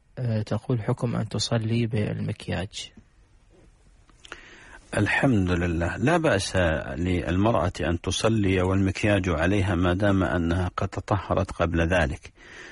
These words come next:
Speaker 2: فإذا اكتملت طهارتها ثم وضعت المكياج فصلت به فلا حرج عليها في ذلك، ويجوز لها أن تصلي أكثر من صلاة في وضوء واحد، والحمد لله رب العالمين.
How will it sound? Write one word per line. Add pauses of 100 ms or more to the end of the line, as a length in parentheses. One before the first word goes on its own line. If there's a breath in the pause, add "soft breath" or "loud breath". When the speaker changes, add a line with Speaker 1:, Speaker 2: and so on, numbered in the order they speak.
(140)
Speaker 2:
فإذا
اكتملت
طهارتها
ثم
وضعت
المكياج
فصلت
به
فلا
حرج
عليها
في
ذلك، (600 loud breath)
ويجوز
لها
أن
تصلي
أكثر
من
صلاة (520 loud breath)
في
وضوء
واحد،
والحمد
لله
رب
العالمين.